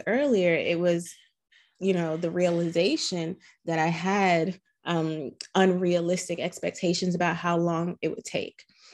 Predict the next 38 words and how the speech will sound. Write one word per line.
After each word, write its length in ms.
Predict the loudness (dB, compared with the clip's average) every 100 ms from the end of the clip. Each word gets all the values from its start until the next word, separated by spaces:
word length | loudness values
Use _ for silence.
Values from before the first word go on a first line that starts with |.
| -4 2
Um, 320 | 4 4 2
and 140 | 2 2
when 100 | 2
I, 220 | 0 -4
when 460 | -4 0 2 2 -2 -2
that 260 | 0 0 -4
came 360 | -2 0 0 2
to 140 | 0
me, 400 | 0 0 -4 -4
I 120 | -2
remember 440 | 0 0 0 0 0
sitting 340 | -2 -6 -4
on 120 | -4
my 140 | -6 -10
couch 400 | -4 -2 -2 0
being, 300 | 0 0 -2
like, 420 | -2 -2 -6 -16 _ _ -14
kind 220 | -4 0 2
of 60 |
depressed 580 | 2 2 0 2 -2 -2
or 160 | -2 -2
de-, 300 | -2 -2 -2
depressed, 520 | -2 -2 -2 -4 -4
actually, 500 | -4 -4 -2 -2 -2 -6 -18 -12 0
um, 280 | 2 2 2
not 340 | 2 2 2
knowing 680 | 0 2 2 2 2 -2 -6 _ _ -10
what 520 | -4 0 2 0 -2 -2
I 120 | 0
was 180 | 0 -2
going 240 | -2 -2
to 180 | -6 -8
do, 540 | -6 -2 -2 -2 -4 -2
right? 280 | 2 2
I 100 | 0
didn't 340 | 0 0 0 0
know 280 | 0 2 2
where 440 | 2 2 2